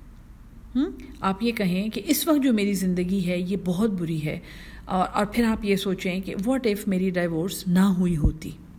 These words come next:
सोचें ज़रा, अगर ना हुई होती, तो जिस, जिस रिश्ते में से आप निकल के आई हैं या जिस रिश्ते को आप छोड़ चुके हैं,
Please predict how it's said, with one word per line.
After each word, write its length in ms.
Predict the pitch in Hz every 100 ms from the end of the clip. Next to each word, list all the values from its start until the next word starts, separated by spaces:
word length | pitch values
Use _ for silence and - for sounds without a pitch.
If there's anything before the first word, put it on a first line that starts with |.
| - - - - - - - - - - -
सोचें 380 | - 185 208 180
ज़रा, 300 | 139 120 160 - - - - -
अगर 200 | 190 262
ना 240 | 254 277 311
हुई 260 | 240 220
होती, 400 | 185 175 165 180
तो 100 | 202
जिस, 380 | 208 285 269 196
जिस 280 | 294 294 226
रिश्ते 360 | 214 - 269
में 260 | 240 208 208
से 220 | - 214
आप 280 | - 190 190
निकल 380 | 190 180 269 285
के 140 | 269 240
आई 380 | - 175 196
हैं 320 | 175 170 170 170
या 140 | 190
जिस 220 | 196 208
रिश्ते 360 | 185 - - 190
को 160 | 190
आप 300 | - 196 190
छोड़ 300 | - 254 277
चुके 300 | 262 190 165
हैं, 340 | 160 160 175